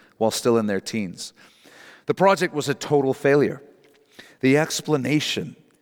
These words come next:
was that the women were incapable of forming any deep new relationships. They were all used up.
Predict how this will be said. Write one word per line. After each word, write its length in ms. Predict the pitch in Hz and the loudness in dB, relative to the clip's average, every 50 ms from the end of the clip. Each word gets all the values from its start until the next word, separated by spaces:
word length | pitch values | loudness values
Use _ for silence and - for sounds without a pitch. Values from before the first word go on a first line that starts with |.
| _ _ _ _ _ - | _ _ _ _ _ -2
was 160 | 123 120 - | -2 0 2
that 220 | 131 127 - - | 0 0 0 0
the 80 | - 120 | 0 0
women 400 | 110 120 139 139 143 143 143 135 | 2 2 0 2 2 2 2 2
were 240 | 120 123 117 113 - - | 2 2 2 2 -2 -6
incapable 1080 | - 143 151 151 151 139 - - - - 143 143 - - 117 87 - - - - - _ _ _ _ _ _ _ _ - | -6 -4 -4 -4 -6 -8 -10 -8 -2 0 0 0 2 0 -2 -2 -4 -10 -12 -12 -16 _ _ _ _ _ _ _ _ -8
of 120 | - - | -8 -8
forming 800 | - - - - 131 131 135 135 135 131 127 123 127 123 120 - _ _ - | -8 -8 -2 0 2 2 2 2 2 0 0 0 -2 -6 -10 -14 _ _ -4
any 520 | 120 120 123 131 135 135 135 135 123 113 _ _ - 104 95 | -2 -2 0 0 -2 -2 -4 -6 -8 -12 _ _ -20 -16 -6
deep 340 | - 120 117 113 110 - - - - _ - | -2 -2 0 0 -2 -6 -10 -20 -20 _ -8
new 240 | 107 107 113 113 107 | -4 -2 -2 -2 0
relationships. 1040 | 107 110 101 98 98 92 - - 101 95 - - - - - - - - - - _ _ _ _ _ _ _ _ _ _ _ _ _ _ _ | 0 0 0 0 -2 -4 -6 -10 -12 -10 -10 -12 -12 -14 -16 -18 -20 -20 -20 -20 _ _ _ _ _ _ _ _ _ _ _ _ _ _ _
They 140 | - 117 117 | 0 2 2
were 180 | 117 120 120 117 | 4 4 4 4
all 320 | - - 110 113 117 120 | 4 2 2 2 2 0
used 420 | 120 110 107 110 110 107 98 - - | -2 -2 -2 -2 -2 -2 -4 -6 -8
up. 300 | - - - - _ | -8 -8 -10 -12 _